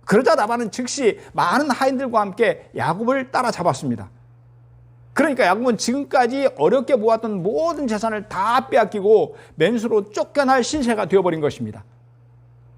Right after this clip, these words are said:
이때 하나님은 또다시 야곱을 찾아오셨습니다. 그리고 라반의 꿈속에 나타나셔서 그를 꾸짖으십니다.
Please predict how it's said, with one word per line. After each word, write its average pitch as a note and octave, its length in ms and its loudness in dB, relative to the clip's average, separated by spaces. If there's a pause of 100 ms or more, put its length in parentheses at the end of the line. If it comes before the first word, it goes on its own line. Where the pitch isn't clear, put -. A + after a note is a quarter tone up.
(540)
이때 D#3+ 140 2
하나님은 D3 380 0
또다시 G#3+ 520 -4
야곱을 D3 240 -4
찾아오셨습니다. A#2+ 760 -8 (500)
그리고 G3 440 2 (180)
라반의 A3 380 2
꿈속에 D4 400 -6
나타나셔서 F3+ 680 -4
그를 A3+ 260 2
꾸짖으십니다. F#3 800 -4